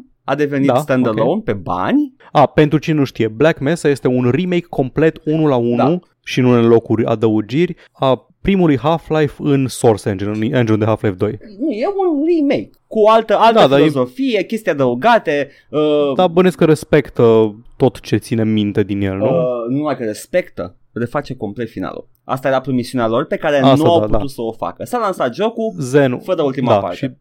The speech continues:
Speaker 2: mhm, Zenu, Zenu
Speaker 1: Mhm.
Speaker 2: a tot stat în development
Speaker 1: De
Speaker 2: hell,
Speaker 1: ce?
Speaker 2: efectiv.
Speaker 1: Pentru că pentru tot jocul avea un blueprint, nu numai că funcțional, dar foarte bun în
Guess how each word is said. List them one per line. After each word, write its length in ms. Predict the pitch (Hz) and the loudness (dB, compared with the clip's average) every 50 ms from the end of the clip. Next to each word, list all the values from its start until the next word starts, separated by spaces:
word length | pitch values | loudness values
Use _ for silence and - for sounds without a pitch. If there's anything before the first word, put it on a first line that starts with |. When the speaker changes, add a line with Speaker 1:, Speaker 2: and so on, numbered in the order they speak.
| _ _ | _ _
Speaker 2:
mhm, 360 | _ 135 117 135 143 135 135 | _ -12 -12 -10 -10 -8 -6
Zenu, 520 | 131 120 131 147 143 143 139 131 127 127 123 | -6 0 2 2 2 2 2 0 0 0 2
Zenu 200 | 131 139 127 127 | 2 2 2 2
Speaker 1:
Mhm. 80 | 123 147 | 0 0
Speaker 2:
a 20 | |
tot 160 | 185 139 117 | 0 -2 -4
stat 340 | - - - 120 110 - - | -4 -4 -2 -2 -2 0 -2
în 120 | 113 104 104 | -4 -4 -2
development 440 | 104 107 110 107 95 101 101 101 | 0 0 0 0 0 -2 -4 -2
Speaker 1:
De 80 | - - | 0 2
Speaker 2:
hell, 140 | 107 101 95 | 2 2 0
Speaker 1:
ce? 100 | 95 127 | -2 -2
Speaker 2:
efectiv. 220 | 113 131 190 247 - | 0 0 0 0 -2
Speaker 1:
Pentru 280 | 208 175 175 170 170 | -2 -2 -2 -4 -6
că 140 | - 156 139 | -8 -8 -6
pentru 340 | 127 139 131 127 123 120 110 | -4 -4 -4 -2 -4 -4 -6
tot 240 | - 120 113 110 98 | -4 -4 -4 -4 -4
jocul 420 | 101 101 95 92 - 123 131 - | -4 -6 -6 -4 -4 -4 -4 -2
avea 220 | 127 110 104 113 | -4 -2 -2 -2
un 240 | 117 120 110 110 113 110 | -2 -2 -4 -4 -4 -2
blueprint, 580 | 113 123 143 139 135 - 117 104 101 113 117 | 0 0 0 -2 -4 -6 -8 -6 -6 -6 -4
nu 100 | 123 131 | -4 -4
numai 220 | 151 180 190 185 - | -4 -2 -4 -4 -4
că 100 | 135 139 | -6 -6
funcțional, 640 | - - 131 123 - - - 113 107 113 127 131 113 | -2 0 0 0 0 -2 -4 -4 -4 -2 -2 -2 -4
dar 140 | 90 92 101 - | -4 -6 -6 -4
foarte 340 | - 131 139 139 - 147 123 | -2 -2 -2 -2 -4 -6 -6
bun 320 | 110 95 90 82 90 98 - | -6 -6 -6 -6 -6 -6 -6
în 140 | 104 113 | -6 -6